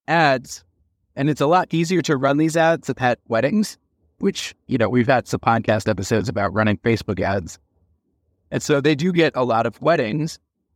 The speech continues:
and they run these ads. The brides and the grooms, they reach out to them saying, "Hey, we're interested in booking you."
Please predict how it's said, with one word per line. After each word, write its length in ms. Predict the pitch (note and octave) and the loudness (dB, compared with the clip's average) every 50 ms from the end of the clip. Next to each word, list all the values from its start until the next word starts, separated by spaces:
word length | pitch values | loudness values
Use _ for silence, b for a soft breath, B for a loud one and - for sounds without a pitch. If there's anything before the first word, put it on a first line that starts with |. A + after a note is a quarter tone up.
| _ _ - | _ _ -2
and 320 | C#3+ C3+ C3 C3 C3 B2 | 0 0 2 0 0 -2
they 280 | A#2+ E2+ - A#2 C3 C#3 | -4 -6 -4 -2 -2 0
run 180 | E3 G#3 G3+ | 2 2 2
these 160 | G#3 G3 E3+ | 2 2 2
ads. 440 | E3 D3+ D3 D#3 D3+ C#3 - - - _ _ _ _ _ _ _ _ _ _ _ _ _ | 2 2 2 0 -2 -4 -8 -18 -18 _ _ _ _ _ _ _ _ _ _ _ _ _
The 80 | - B2 | -6 -4
brides 340 | A#2+ D3 D3+ D3+ D#3 - - | 0 2 2 2 2 0 0
and 60 | C#3 | -2
the 60 | C#3 | -2
grooms, 400 | B2+ - C3+ C3+ C3+ C3+ C#3+ C3 | -2 -2 -2 0 2 0 0 -2
they 180 | - B2+ A#2+ B2 | -2 -2 -2 -2
reach 300 | A#2+ C3 E3+ F3 - D#3+ | 0 0 -2 0 2 2
out 240 | D3+ C#3 C#3+ - - | 2 2 2 0 -2
to 80 | - | -2
them 300 | C3+ C3+ C3 C3 C3 D3+ | 0 2 2 0 0 -2
saying, 280 | C#3 - B2 A2+ A2+ D#3 | -4 -4 -4 -2 0 2
"Hey, 160 | F3+ F#3+ G3+ | 2 2 2
we're 180 | E3+ D#3 D3+ - - | 2 0 0 0 0
interested 500 | F3+ F3+ - F3 D#3+ - - E3+ D#3+ C#3+ | -2 0 0 0 -2 0 0 0 0 0
in 220 | C#3 - A#2+ A#2+ _ _ _ - | 0 -4 -6 -10 _ _ _ 0
booking 320 | F#3+ F#3 - D#3+ D#3 D#3 | 0 2 2 2 2 2
you." 260 | D#3 C#3 D#3+ D3 E3+ | 2 2 2 0 -2